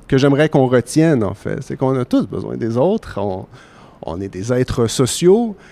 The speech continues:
Et puis, la présence des autres est, est importante. Et puis, je pense que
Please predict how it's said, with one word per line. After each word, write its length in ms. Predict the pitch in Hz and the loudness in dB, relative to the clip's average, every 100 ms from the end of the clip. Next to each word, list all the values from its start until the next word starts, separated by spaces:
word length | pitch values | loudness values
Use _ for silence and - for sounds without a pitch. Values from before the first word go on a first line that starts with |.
| - - - | -20 -16 -6
Et 140 | 120 | -6
puis, 200 | - 131 | -4 0
la 120 | 127 | 0
présence 380 | 120 127 143 156 | 2 2 2 2
des 180 | 127 117 | 2 4
autres 260 | 151 175 123 | 4 2 0
est, 260 | 113 110 - | 0 -2 -6
est 160 | 127 | -2
importante. 580 | 135 - 123 - 180 226 - - - - - | 0 2 -2 0 -2 -2 -8 -20 -20 -10 -4
Et 60 | |
puis, 140 | - - | -2 -2
je 60 | |
pense 280 | - 196 226 | 2 2 2
que 380 | - 127 - | 2 2 0